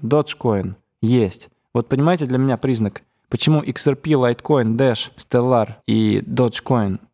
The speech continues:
не скам? Потому что они не соскамились, ребята, за шесть лет. Они все еще в рынке и стоят дороже, гораздо дороже. Где Peercoin? В жопе. Bytecoin? В жопе. Monero?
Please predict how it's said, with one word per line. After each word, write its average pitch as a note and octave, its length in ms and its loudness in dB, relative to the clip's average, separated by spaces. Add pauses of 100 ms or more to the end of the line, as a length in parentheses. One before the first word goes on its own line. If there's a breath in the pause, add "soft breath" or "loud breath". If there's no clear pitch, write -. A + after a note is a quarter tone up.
(200)
не B2 180 2
скам? G#2 480 -2
Потому C3 200 -2
что D#3 100 0
они C#3+ 80 2
не D3 160 4
соскамились, C3 720 0
ребята, A2 400 0
за G#2 500 0
шесть - 340 -2
лет. B2+ 280 -2
Они A2+ 240 0
все D3+ 260 0
еще B2 220 -2
в G#2+ 60 -2
рынке D3+ 320 0
и - 20 -2
стоят A#2+ 340 -2
дороже, A2 540 0
гораздо G#2+ 340 0
дороже. G2 460 -4
Где D3+ 160 2
Peercoin? A#2+ 560 -2
В G2+ 40 -12
жопе. B2 380 0 (140)
Bytecoin? B2 680 0 (380)
В - 20 -4
жопе. B2 280 0
Monero? A2+ 560 0